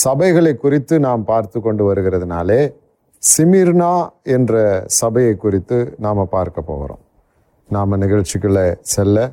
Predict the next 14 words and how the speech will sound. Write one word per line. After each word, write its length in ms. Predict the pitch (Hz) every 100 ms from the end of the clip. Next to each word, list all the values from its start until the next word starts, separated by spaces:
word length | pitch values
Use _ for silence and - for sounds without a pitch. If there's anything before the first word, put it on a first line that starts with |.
| - _ _ -
நானும் 300 | 101 98 92
சகோதரியும் 720 | 95 95 101 101 107 120 120 _ _ _ -
அவர்கள் 360 | 104 98 98
கேட்கிற 420 | 85 101 87 101 90
கேள்வி, 640 | - 98 92 98 104 - -
நாம 280 | 101 95 87
சொல்லுகிற 440 | 101 95 98 92
பதில், 440 | 90 92 104 107 -
இவைகளை, 520 | 101 95 92 92 90 - _ - - -
ஆ, 340 | 95 92 92 90
வைத்து 380 | 98 101 123
இந்த 160 | 113 98
நாளிலே, 460 | 92 92 92 104 123 - - -
ஆ, 320 | 90 90